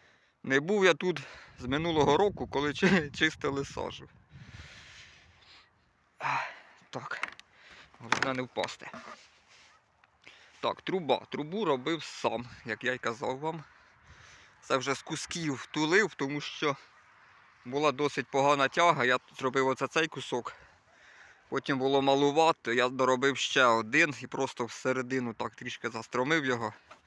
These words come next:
Обична, обичний метал, жерсть, чи як там воно зветься, скрутив сам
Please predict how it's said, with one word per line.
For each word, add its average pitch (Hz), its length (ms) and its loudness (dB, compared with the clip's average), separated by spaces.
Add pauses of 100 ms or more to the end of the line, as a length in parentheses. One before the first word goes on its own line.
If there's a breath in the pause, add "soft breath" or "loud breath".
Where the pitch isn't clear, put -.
(840 loud breath)
Обична, 147 640 4 (160 loud breath)
обичний 143 360 0
метал, 170 420 4 (200 loud breath)
жерсть, 147 480 -2 (720 loud breath)
чи - 160 -10
як 120 160 0
там 117 160 -12
воно 113 160 -6
зветься, 135 440 -2 (560 loud breath)
скрутив 151 580 0
сам 185 340 4